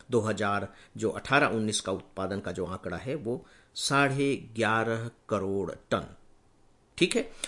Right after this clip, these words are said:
अब थोड़ा सा दाल और तिलहन पर एक नज़र मार लेते हैं। ये आंकड़े आपके दिमाग में रहने चाहिए, है ना?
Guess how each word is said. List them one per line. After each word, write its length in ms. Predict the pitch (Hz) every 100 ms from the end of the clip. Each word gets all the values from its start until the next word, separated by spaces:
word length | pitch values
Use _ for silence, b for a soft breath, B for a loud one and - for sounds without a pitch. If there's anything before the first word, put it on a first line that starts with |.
| B B -
अब 300 | 123 104 -
थोड़ा 100 | 131
सा 120 | 117 107
दाल 380 | 104 110 117
और 240 | 117 113 98
तिलहन 320 | - 101 123
पर 180 | - 107
एक 220 | 110 -
नज़र 260 | 104 107 101
मार 220 | 98 101
लेते 260 | 98 -
हैं। 180 | 107 127 139
ये 120 | 135
आंकड़े 340 | 117 120 117
आपके 220 | 104 -
दिमाग 280 | 92 98 92 -
में 100 | 92
रहने 260 | 85 95
चाहिए, 360 | 90 - 87 57
है 140 | -
ना? 80 | -